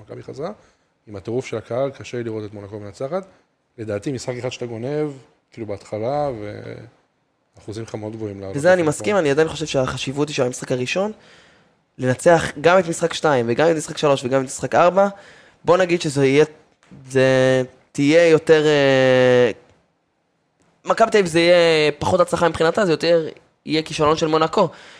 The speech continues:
Speaker 2: כי להפסיד שלושה משחקים ברציפות, שאתה רואה משהו שלא עובד במשחק הראשון ומשהו שלא עובד בשני, אז השלישי זה כבר, אה, כישלון שלך.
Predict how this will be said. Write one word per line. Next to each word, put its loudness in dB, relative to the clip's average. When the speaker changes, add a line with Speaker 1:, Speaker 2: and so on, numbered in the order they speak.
Speaker 2:
כי 0
להפסיד 0
שלושה 0
משחקים -6
ברציפות, -6
שאתה -6
רואה 0
משהו -4
שלא -4
עובד -2
במשחק -6
הראשון -4
ומשהו -10
שלא -4
עובד -4
בשני, -4
אז -6
השלישי 0
זה 0
כבר, 2
אה, 0
כישלון -2
שלך. -8